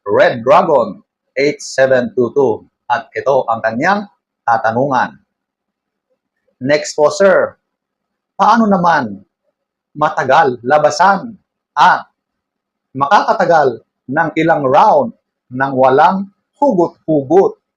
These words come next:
Oh, so, obviously, si Red Dragon eight seven two two ay lalaki. Pero itong mga pag-uusapan natin ay, ah, applicable, mapalalaki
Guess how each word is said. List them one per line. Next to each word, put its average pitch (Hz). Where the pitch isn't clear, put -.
Oh, 113
so, -
obviously, 143
si 131
Red 123
Dragon 185
eight 139
seven 151
two 220
two 190
ay 120
lalaki. 107
Pero 175
itong 226
mga 208
pag-uusapan 160
natin 208
ay, 123
ah, 113
applicable, 151
mapalalaki 127